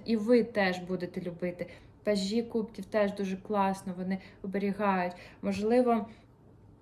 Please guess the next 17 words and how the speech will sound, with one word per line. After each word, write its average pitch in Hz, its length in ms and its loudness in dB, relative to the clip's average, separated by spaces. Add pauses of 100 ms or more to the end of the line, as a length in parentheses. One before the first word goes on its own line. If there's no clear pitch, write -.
(140)
е, 208 220 2
навіть 233 340 4
якийсь, 208 280 -2
бачите, 220 360 0
навіть 202 320 0
пікнік, 226 560 0
можете 190 280 -4
підете 202 460 0
десь 196 260 -2
на 202 80 -2
природу 196 560 0
із 185 220 -2
сім'єю, 190 400 0
відпочинете, 190 960 0 (580)
е, 190 320 6
відновите 208 560 2
сили. 202 720 4